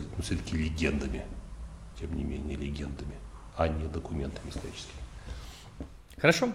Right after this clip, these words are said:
Speaker 2: Вопрос от, э, Артема Безуса из Ростова-на-Дону. Вопрос такой, очень простой. Можно ли стать бизнес-тренером в шестнадцать лет? Не рано ли?
Speaker 1: Есть такие примеры, я знаю.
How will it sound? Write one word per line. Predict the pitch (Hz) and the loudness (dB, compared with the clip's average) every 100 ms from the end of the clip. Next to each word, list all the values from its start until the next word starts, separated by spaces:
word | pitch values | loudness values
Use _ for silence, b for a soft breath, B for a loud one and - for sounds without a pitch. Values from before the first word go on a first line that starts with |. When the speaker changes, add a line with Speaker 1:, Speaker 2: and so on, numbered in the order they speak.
| - | 6
Speaker 2:
Вопрос | 135 139 190 - - | 8 10 10 8 6
от, | 160 - | 4 8
э, | 151 139 135 | 10 12 12
Артема | 143 147 143 - 196 180 180 170 139 123 | 12 10 10 12 12 12 12 12 12 12
Безуса | 220 156 - 127 | 12 12 10 10
из | 131 | 12
Ростова-на-Дону. | 147 151 - 165 131 120 117 110 143 196 B B B | 12 10 12 12 12 10 10 10 8 6 B B B
Вопрос | 123 160 226 269 | 12 12 12 12
такой, | 202 202 202 - - | 12 12 12 12 12
очень | 202 - | 12 12
простой. | - 131 - 127 120 - | 10 8 10 8 8 10
Можно | 165 269 185 | 12 12 12
ли | 170 | 12
стать | - 160 | 12 12
бизнес-тренером | 131 131 127 - 269 208 147 | 12 10 10 10 12 12 12
в | |
шестнадцать | - 185 175 139 151 | 10 10 10 8 8
лет? | 131 - | 8 6
Не | 127 143 | 6 12
рано | 180 175 127 | 12 12 12
ли? | 113 101 - - - - - - - - - b b b b b | 6 0 -8 -16 -18 -18 -18 -20 -20 -20 -20 b b b b b
Speaker 1:
Есть | 113 98 - | 6 8 8
такие | 101 - 120 | 6 6 8
примеры, | 139 156 165 | 10 12 12
я | 151 87 | 12 10
знаю. | 80 78 104 | 10 10 10